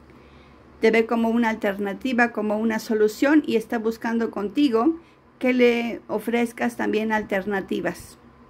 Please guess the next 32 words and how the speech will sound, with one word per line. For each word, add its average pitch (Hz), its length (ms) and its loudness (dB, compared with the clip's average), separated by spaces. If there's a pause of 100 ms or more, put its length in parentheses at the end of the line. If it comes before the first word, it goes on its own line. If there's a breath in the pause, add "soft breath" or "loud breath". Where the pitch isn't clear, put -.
(440 loud breath)
que 240 120 0
le 226 120 6
ofrezcas 233 720 0
una 226 200 0
nueva 208 260 -2
visión 202 380 -4
de 190 120 -4
vida, 185 380 -4 (440 loud breath)
que 208 120 0
le 202 140 2
refresques 208 600 -2
un 214 100 -2
poquito 202 380 -6
la 185 140 -2
situación, 214 720 -2 (320 loud breath)
que 214 140 2
le 202 120 4
ayudes 220 360 0
a 208 60 -14
salir 196 340 0
de, 196 340 -2
de 180 120 -2
adelante 196 640 0
de 196 100 -2
este 196 240 -2
hoyo 202 160 0
en 196 120 -2
el 185 120 6
cual 185 220 -2
se 196 140 -6
ha - 20 -2
metido. 175 500 0